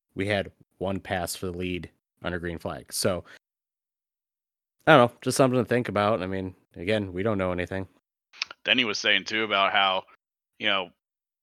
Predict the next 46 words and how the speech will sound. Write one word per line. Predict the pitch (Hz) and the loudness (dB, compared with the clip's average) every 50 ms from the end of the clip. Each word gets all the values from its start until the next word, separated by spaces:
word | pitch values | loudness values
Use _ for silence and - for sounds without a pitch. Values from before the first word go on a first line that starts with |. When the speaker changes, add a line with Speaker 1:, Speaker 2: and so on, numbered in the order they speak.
| _ _ _ _ _ _ _ - | _ _ _ _ _ _ _ -14
Speaker 2:
fat | - - - - 131 123 120 123 - | -12 -10 -4 2 4 6 6 6 2
and | 110 107 | 0 -4
wide | 104 107 117 120 117 110 104 | 0 2 4 4 4 2 0
the | 101 92 | -4 -4
back | 90 104 104 104 - 104 | 0 2 2 2 2 0
end | 98 107 110 | -4 -2 -2
of | 104 | -4
these | 95 92 85 - | -6 -6 -6 -8
cars | - 101 98 101 110 107 101 | -6 -4 -2 -2 -2 -2 -4
are, | 101 95 95 92 87 - - - _ _ - | -4 -4 -4 -6 -8 -10 -16 -20 _ _ -8
um, | 80 90 90 90 90 92 - _ _ _ _ _ _ _ _ _ _ _ - | -6 -6 -6 -6 -8 -10 -18 _ _ _ _ _ _ _ _ _ _ _ -4
leaving | 107 104 98 98 | -4 -2 -2 -2
a | 92 | -6
big | 80 - 117 113 110 107 | -6 0 0 0 2 2
old | 104 104 101 92 | 0 -2 -2 -2
hole | 104 107 107 104 104 | -2 -2 -2 -2 -4
in | 98 | -4
the | 95 95 | -4 -2
air. | 98 110 120 117 107 95 | 0 0 2 0 0 -2
When | 95 92 | -6 -8
you | 95 90 | -8 -6
do | 87 101 113 113 | -4 -4 -4 -2
that, | 104 95 76 | -2 -2 -2
that's | 82 95 92 - - | -6 -8 -10 -10 -6
dirtying | - 101 101 98 98 98 95 | -4 -4 -2 0 -2 -2 -2
up | 107 110 - | -2 -4 -4
the | - 87 82 | -4 -4 -4
air | 85 87 87 - _ _ _ _ _ _ _ | -2 -4 -6 -8 _ _ _ _ _ _ _
for | - 87 | -14 -14
the | 85 | -12
car | - - 95 90 - | -6 -6 -6 -6 -6
following. | - - 92 98 104 107 98 90 87 - _ _ _ _ _ _ _ _ _ _ _ - | -4 -2 0 0 0 -2 -2 -6 -10 -12 _ _ _ _ _ _ _ _ _ _ _ -8
You | 92 92 | -6 -4
know, | 90 | -4
if | 85 92 | -4 -6
you | 98 | -8
look | 101 101 98 - | -8 -8 -8 -4
back | - 101 98 95 95 | -2 -2 -2 0 -2
at | 98 85 - | -6 -10 -8
the | 98 95 | -8 -8
old | 95 95 92 87 | -8 -8 -8 -8
Gen | 101 98 92 87 | -8 -8 -8 -12
four | - 95 101 104 | -12 -10 -10 -10
cars, | - - 107 98 95 92 90 92 | -8 -6 -6 -6 -6 -6 -8 -10
they | 92 - | -10 -8
kinda | - 110 101 98 92 | -6 -6 -6 -6 -8